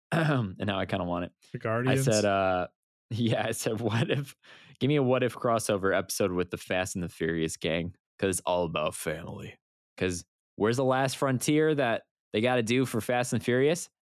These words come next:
Speaker 1: They gotta go to fucking space. Who's in space? The Guardians of the motherfucking Galaxy. Or the, the Guardians of the freaking Galaxy, except he didn't say freaking.
Speaker 2: Think, I think the, I think the Fast and the Furious guys went to space already.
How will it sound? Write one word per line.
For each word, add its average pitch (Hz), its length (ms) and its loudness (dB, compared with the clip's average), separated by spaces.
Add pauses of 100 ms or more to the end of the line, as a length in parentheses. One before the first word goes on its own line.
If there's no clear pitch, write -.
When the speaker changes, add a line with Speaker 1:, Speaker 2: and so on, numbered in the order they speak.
Speaker 1:
They 107 80 0
gotta 110 200 0
go 110 120 2
to 101 140 0 (200)
fucking 143 280 -2
space. 85 580 -4 (220)
Who's 120 180 2
in 147 100 2
space? 175 560 0 (260)
The - 120 -18
Guardians 85 340 0
of 87 60 -2
the 85 60 -2
motherfucking 110 580 0
Galaxy. 82 600 -2 (340)
Or 92 80 -2
the, 87 80 -6 (260)
the 139 60 -4
Guardians 175 580 0
of 156 80 4
the 139 140 2 (180)
freaking 180 420 0
Galaxy, 147 580 2
except 143 380 -2
he 143 60 -2
didn't 160 420 -2
say 156 280 0 (200)
freaking. 143 440 -2 (280)
Speaker 2:
Think, 220 320 0 (280)
I 147 120 2
think 226 240 2
the, 196 200 4
I 151 180 4
think 196 220 -2
the 190 80 2
Fast 165 360 0
and 170 80 4
the 147 40 2
Furious 156 340 4
guys 143 240 2
went 139 200 4
to - 80 -6
space 92 460 -2
already. 92 520 -4